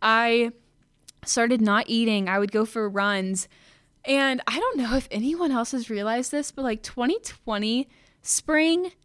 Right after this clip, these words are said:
is not twenty twenty-two spring. It has rained, like, every day. Back during the pandemic, it was gorgeous outside. Like, every day was nice. It's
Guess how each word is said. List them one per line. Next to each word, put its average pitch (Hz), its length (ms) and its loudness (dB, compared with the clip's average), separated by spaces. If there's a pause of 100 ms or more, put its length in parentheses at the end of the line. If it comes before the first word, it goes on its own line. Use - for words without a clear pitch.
(460)
is 262 180 4
not 240 560 2
twenty 311 300 0
twenty-two 247 520 -4
spring. 190 520 -6
It 302 140 4
has 330 220 4
rained, 269 300 4
like, 226 220 0
every 240 320 2
day. 208 400 -4 (420)
Back 330 320 0 (420)
during 330 300 2 (100)
the 285 160 -2
pandemic, 247 680 2 (240)
it 440 120 8
was 254 140 4
gorgeous 220 640 6
outside. 180 540 -2
Like, 214 200 -4
every 403 340 6
day 240 340 4
was 208 180 -2
nice. 214 760 0 (500)
It's - 200 0